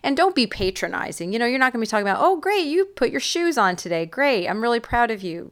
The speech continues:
ninth grade student." Um, you don't need to, to patronize them, but think about the things that you're working on with them, the things that are str-, are challenges for them.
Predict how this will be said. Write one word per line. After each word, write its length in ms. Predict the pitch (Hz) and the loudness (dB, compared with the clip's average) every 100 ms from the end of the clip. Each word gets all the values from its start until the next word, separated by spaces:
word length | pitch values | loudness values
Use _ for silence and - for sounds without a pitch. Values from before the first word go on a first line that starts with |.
| - | -10
ninth 240 | 165 170 | -8 -6
grade 200 | - 175 | -6 -6
student." 440 | - 175 165 196 240 - - - - | -4 -6 -4 -6 -10 -18 -20 -20 -6
Um, 260 | 190 180 180 | -2 0 -2
you 120 | 233 | 0
don't 200 | 247 254 | 2 2
need 240 | 247 262 226 | 2 -2 0
to, 300 | 214 202 196 _ | 0 0 -2 _
to 160 | 196 | -12
patronize 840 | 170 - 294 294 - 170 175 - - | -10 -8 -6 -4 -6 -6 -8 -10 -10
them, 280 | - 180 170 - - _ | -10 -10 -12 -16 -20 _
but 160 | 214 - | -2 -2
think 320 | - 262 285 | -2 0 2
about 260 | 302 285 | 4 4
the 80 | 269 | 2
things 340 | 254 240 240 233 | -2 -2 -2 -2
that 140 | 185 | -2
you're 280 | 202 202 196 | -2 -4 -4
working 360 | - 247 240 180 | -2 -2 -2 -4
on 200 | 165 165 | -4 -4
with 180 | 165 - | -8 -6
them, 220 | 165 175 | -6 -4
the 120 | 185 | -6
things 300 | 180 208 208 | -6 -6 -4
that 120 | 208 | -2
are 80 | 196 | -2
str-, 200 | 190 - | -4 -4
are 200 | 196 180 | 0 0
challenges 600 | 175 - 262 226 185 175 | -2 0 2 2 0 -6
for 160 | - 175 | -8 -10
them. 260 | 170 165 | -8 -10